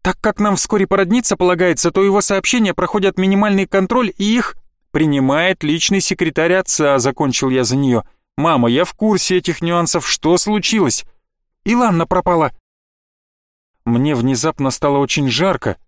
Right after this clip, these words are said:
несмотря на прохладный утренний воздух, несмотря на открытые двери террасы. "Это как?"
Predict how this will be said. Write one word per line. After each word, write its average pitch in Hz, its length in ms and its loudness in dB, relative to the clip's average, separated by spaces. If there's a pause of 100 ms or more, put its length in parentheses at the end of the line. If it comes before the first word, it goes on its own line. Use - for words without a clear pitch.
(120)
несмотря 151 500 -2
на 151 120 0
прохладный 139 560 -2
утренний 123 480 0
воздух, 147 500 -2 (240)
несмотря 165 480 -2
на 156 140 0
открытые 170 420 0
двери 143 280 2
террасы. 147 680 0 (760)
"Это 117 200 -2
как?" - 320 -6